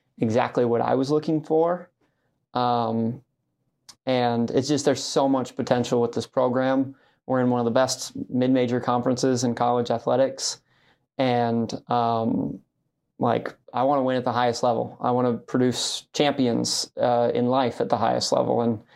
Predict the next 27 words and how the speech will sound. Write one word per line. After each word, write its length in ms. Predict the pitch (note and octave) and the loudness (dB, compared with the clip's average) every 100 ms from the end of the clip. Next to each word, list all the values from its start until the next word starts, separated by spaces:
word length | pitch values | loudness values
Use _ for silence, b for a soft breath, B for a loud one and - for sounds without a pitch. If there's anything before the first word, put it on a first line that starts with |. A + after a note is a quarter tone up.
| B B B B - | B B B B -4
um, 380 | A2 A2+ A2+ | -2 0 -2
there's 240 | A2+ B2+ A#2 | 0 0 2
all 160 | B2 | 2
the 100 | A#2+ | 2
resources 580 | A#2+ B2 - B2+ C3 B2 | 0 0 0 0 2 0
and 120 | A#2 | 0
the 60 | A#2 | 0
people 300 | - B2+ A#2+ | 0 0 0
to 80 | - | 0
do 200 | A2+ B2+ | 0 0
that. 320 | D#3 F#3+ - | 2 0 -4
So, 480 | - C3 A#2+ A#2 A#2 _ _ _ _ _ _ _ - | -4 0 0 0 -6 _ _ _ _ _ _ _ -4
um, 500 | A#2+ A#2+ A#2+ A2+ A#2 | -2 0 0 -2 -2
I 120 | A2+ A#2+ | -2 0
was 140 | A#2 | 0
lucky 280 | C3 B2+ C#3 | 0 0 0
that 160 | B2 | 0
they, 480 | B2 B2+ B2+ B2 B2 - _ - | 0 2 2 0 -2 -10 _ -18
they 480 | - - C3 C3 C#3 | -14 -10 -2 0 0
saw 260 | C#3+ C3 | 0 0
my 220 | B2 C3 | 2 0
vision 400 | C3 C#3 F3+ F3+ | 2 0 0 2
and 120 | C3 A#2+ | 2 2
I 120 | B2+ | -2
saw 240 | - B2+ | 0 0
theirs, 480 | B2 B2+ C#3+ D#3+ D#3 | 2 2 2 0 0
and 260 | A#2+ A#2 | 0 0